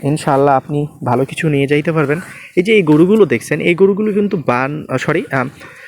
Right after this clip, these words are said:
আহ, দেখা যাচ্ছে যে নব্বই থেকে দেখা যাচ্ছে যে এক লাখের মধ্যেই এই গরুগুলোকে আপনারা বর্তমান এই জানুয়ারি মাসে আপনারা কিনে নিতে পারবেন। তো এই জানুয়ারি মাসে আপনার আসা উচিত।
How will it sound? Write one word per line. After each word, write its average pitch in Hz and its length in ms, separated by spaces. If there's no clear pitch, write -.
আহ, 131 120
দেখা 165 180
যাচ্ছে 175 220
যে 190 240
নব্বই 160 400
থেকে 185 280
দেখা 180 200
যাচ্ছে 185 220
যে 185 200
এক 139 220
লাখের 170 260
মধ্যেই 147 440
এই 156 60
গরুগুলোকে 135 500
আপনারা 147 320
বর্তমান 170 400
এই 151 100
জানুয়ারি 147 380
মাসে 139 300
আপনারা 131 300
কিনে 185 240
নিতে 131 180
পারবেন। 107 320
তো 226 80
এই 220 80
জানুয়ারি 175 380
মাসে 160 320
আপনার 143 260
আসা 135 220
উচিত। 135 260